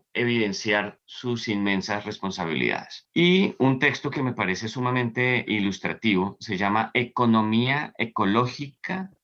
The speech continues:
y Política Ambiental, de un autor español que se llama Joan Martínez Alier.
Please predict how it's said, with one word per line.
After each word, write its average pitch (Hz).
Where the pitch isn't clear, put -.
y 131
Política 113
Ambiental, 113
de -
un 117
autor 120
español 110
que 107
se 107
llama 98
Joan 110
Martínez 104
Alier. 90